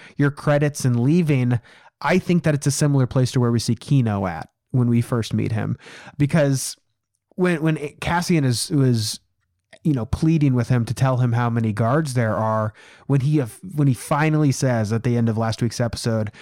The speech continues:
"There are no more than twelve." To me, that really communicated that he at one point cared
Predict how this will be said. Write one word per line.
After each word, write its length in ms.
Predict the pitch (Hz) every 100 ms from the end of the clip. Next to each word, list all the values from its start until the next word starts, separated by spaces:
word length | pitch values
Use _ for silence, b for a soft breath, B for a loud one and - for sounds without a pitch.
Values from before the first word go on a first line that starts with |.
| B B
"There 100 | 127
are 60 | 135
no 200 | 143 139
more 220 | 135 127
than 160 | 117 107
twelve." 480 | 120 110 95 - - B -
To 80 | 180
me, 240 | 180 180
that 220 | 147 143 165
really 240 | 143 131
communicated 840 | - 120 117 113 - 120 113 110
that 400 | 117 120 107 - b b b b _
he 540 | - - 208 277 370
at 140 | 254 170
one 220 | 175 185
point 360 | 127 160 143
cared 680 | - - 147 143 117 101 123